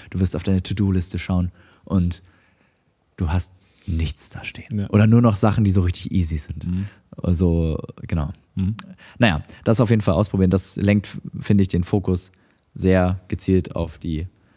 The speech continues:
Speaker 1: die schönen Dinge. Und genau, ich glaube, das ist alles, was ich zu dem Thema habe.
Speaker 2: Ich habe noch eine ganz wichtige Sache.
Speaker 1: Jetzt bin ich gespannt.
Speaker 2: Einer der wichtigsten Sachen.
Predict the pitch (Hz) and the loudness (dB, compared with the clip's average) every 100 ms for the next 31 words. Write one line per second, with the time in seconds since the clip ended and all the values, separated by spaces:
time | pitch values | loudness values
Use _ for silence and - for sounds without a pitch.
0 | _ _ - 92 87 82 82 87 92 _ | _ _ -8 -4 -2 -2 -2 -2 -4 _
1 | - - _ _ - 85 80 80 - - | -20 -20 _ _ -2 0 2 0 -6 -18
2 | - 80 80 67 - - 101 101 98 92 | -6 -2 0 -2 -2 2 4 4 0 0
3 | 101 98 92 - - 90 95 92 87 92 | 0 -2 -6 -8 -4 -4 -2 0 2 0
4 | 80 80 _ _ - - 113 110 104 101 | -2 -6 _ _ -8 -2 0 0 0 0
5 | 98 92 82 - _ _ _ _ _ _ | 0 0 -2 -8 _ _ _ _ _ _
6 | _ _ _ _ _ _ - 107 82 82 | _ _ _ _ _ _ -2 -2 -2 -10
7 | - - - - _ _ _ _ _ _ | -14 -14 -16 -20 _ _ _ _ _ _
8 | _ _ _ _ - - - - - - | _ _ _ _ -20 -20 -16 -14 -14 -18
9 | - - - _ _ _ - _ _ _ | -20 -20 -20 _ _ _ -20 _ _ _
10 | _ 117 113 113 127 - - - 82 78 | _ 2 6 6 4 2 -4 -4 -6 -6
11 | - | -10